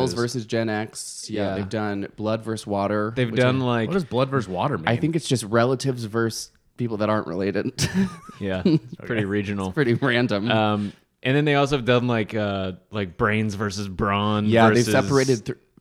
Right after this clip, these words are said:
Speaker 2: th-, yeah,
Speaker 1: Like,
Speaker 2: there's a
Speaker 1: nerds
Speaker 2: lot of
Speaker 1: versus,
Speaker 2: weird
Speaker 1: like,
Speaker 2: ones.
Speaker 1: bodybuilders and
Speaker 3: But
Speaker 1: stuff?
Speaker 3: some of the
Speaker 2: Yeah.
Speaker 3: nerds are still pretty ripped.
Speaker 1: Yeah, they're
Speaker 3: You
Speaker 1: probably,
Speaker 3: know?
Speaker 1: like, skinny cut kind of people.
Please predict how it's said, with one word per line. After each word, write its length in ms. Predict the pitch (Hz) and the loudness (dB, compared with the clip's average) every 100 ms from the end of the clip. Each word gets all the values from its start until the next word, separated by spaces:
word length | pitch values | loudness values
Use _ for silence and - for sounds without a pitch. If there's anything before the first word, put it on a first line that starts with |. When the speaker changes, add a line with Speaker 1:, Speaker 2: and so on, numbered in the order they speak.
| - | -20
Speaker 2:
th-, 60 | - _ _ | -20 _ _
yeah, 160 | 110 107 | -2 0
Speaker 1:
Like, 60 | 104 | 0
Speaker 2:
there's 160 | 117 | 2
a 20 | 110 | 4
Speaker 1:
nerds 80 | 107 | 6
Speaker 2:
lot 180 | 104 | 6
of 80 | 101 | 6
Speaker 1:
versus, 180 | 98 98 | 4 2
Speaker 2:
weird 100 | 95 | 2
Speaker 1:
like, 100 | 90 | 2
Speaker 2:
ones. 200 | 95 101 | 0 0
Speaker 1:
bodybuilders 300 | 101 101 104 | -2 -2 -2
and 80 | 110 | 0
Speaker 3:
But 60 | 151 | 2
Speaker 1:
stuff? 80 | |
Speaker 3:
some 100 | 139 185 | 4 6
of 60 | |
the 80 | 151 | 6
Speaker 2:
Yeah. 60 | 131 | 6
Speaker 3:
nerds 220 | 135 120 | 4 2
are 40 | |
still 200 | 117 131 120 | -2 -2 0
pretty 240 | 135 120 | 0 0
ripped. 420 | 104 123 131 - _ _ _ _ _ _ - | 0 -2 -4 -12 _ _ _ _ _ _ -6
Speaker 1:
Yeah, 300 | 127 107 87 | -2 -2 -4
they're 80 | 113 | -2
Speaker 3:
You 60 | |
Speaker 1:
probably, 120 | 196 175 | 2 2
Speaker 3:
know? 40 | |
Speaker 1:
like, 40 | 131 | 0
skinny 380 | - 131 120 107 | -4 -2 -2 -2
cut 480 | - 95 87 - _ _ _ | -4 -4 -4 -8 _ _ _
kind 160 | 101 | -12
of 80 | 82 | -10
people. 340 | 76 69 58 | -10 -12 -14